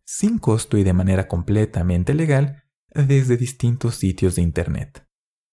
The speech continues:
Dejaré algunos enlaces en la descripción de este episodio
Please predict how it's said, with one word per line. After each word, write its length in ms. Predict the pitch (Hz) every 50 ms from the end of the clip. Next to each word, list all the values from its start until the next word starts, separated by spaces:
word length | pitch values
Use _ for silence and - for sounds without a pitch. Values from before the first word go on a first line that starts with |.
| _ _ _ -
Dejaré 460 | 156 170 196 196 - 220 220 220 220
algunos 380 | 220 190 160 156 156 156 151 143
enlaces 540 | 127 117 117 117 120 - - 143 143 139 143 -
en 200 | - 110 110 104
la 120 | 95 92
descripción 560 | 92 90 85 - - 90 - - - 117 120 123
de 60 | 120
este 160 | - - 156
episodio 580 | 151 - 185 175 - 143 127 123 117 131 143